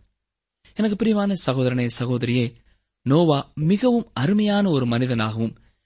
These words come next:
ஏழைகளுக்கு உதவி செய்கின்ற மனிதனாகவும் இருந்தான் என்பது மட்டுமல்ல,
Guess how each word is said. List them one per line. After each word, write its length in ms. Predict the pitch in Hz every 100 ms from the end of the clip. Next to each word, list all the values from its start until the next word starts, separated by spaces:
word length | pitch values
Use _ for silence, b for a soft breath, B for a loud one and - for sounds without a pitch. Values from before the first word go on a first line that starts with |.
| b b
ஏழைகளுக்கு 600 | 160 233 247 233 214 175
உதவி 300 | 165 214 240
செய்கின்ற 400 | - 214 208 180
மனிதனாகவும் 600 | 147 139 139 131 131 135
இருந்தான் 400 | - 143 156 139
என்பது 280 | 123 117 120
மட்டுமல்ல, 500 | 120 139 139 170